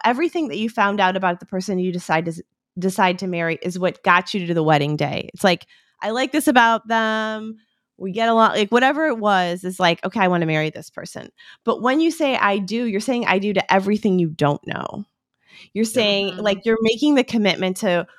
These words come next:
Speaker 1: who this person's gonna become and what our family's gonna look like or not, and if we're,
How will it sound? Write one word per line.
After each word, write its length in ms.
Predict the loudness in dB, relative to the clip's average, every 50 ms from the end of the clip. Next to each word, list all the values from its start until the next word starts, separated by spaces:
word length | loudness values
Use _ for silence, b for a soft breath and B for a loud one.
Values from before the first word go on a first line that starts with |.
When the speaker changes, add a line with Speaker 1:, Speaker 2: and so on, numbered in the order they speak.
| b b
Speaker 1:
who 160 | -4 -2 -2
this 180 | 0 -2 -4 -2
person's 360 | -2 -2 -2 0 0 -2 0
gonna 180 | 0 0 0 0
become 580 | 0 -4 -6 -4 -4 -2 0 0 0 -2 -4 -4
and 180 | -6 -6 -2
what 160 | 0 2 2 4
our 120 | 2 2
family's 420 | 0 -2 -2 0 0 0 -2 -2
gonna 180 | -2 -2 -2 -2
look 240 | 0 0 -2 0 0
like 220 | 0 0 0 -2 -4
or 100 | -6 -4
not, 380 | -4 -4 -4 -2 -4 -4 -4
and 180 | -6 -8 -8 -10
if 140 | -12 -12 -12
we're, 100 | -12